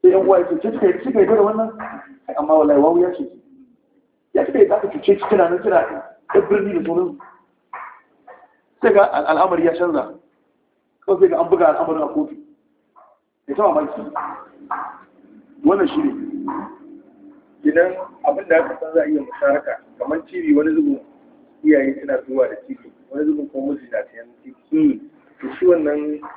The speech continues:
Speaker 2: eh, wa za a kauli, kaulin zauci za a fara ke,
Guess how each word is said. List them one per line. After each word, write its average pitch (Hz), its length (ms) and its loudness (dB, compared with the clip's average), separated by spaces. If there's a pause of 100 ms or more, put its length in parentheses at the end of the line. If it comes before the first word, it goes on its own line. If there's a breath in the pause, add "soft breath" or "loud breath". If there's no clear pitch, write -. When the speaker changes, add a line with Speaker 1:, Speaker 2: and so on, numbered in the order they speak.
(2250)
Speaker 2:
eh, 107 300 -4 (340)
wa 127 200 4
za 160 120 6
a 135 60 2
kauli, 165 360 0
kaulin 156 300 2
zauci 151 300 2
za 135 120 0
a 139 40 -6
fara 135 240 2
ke, - 140 -8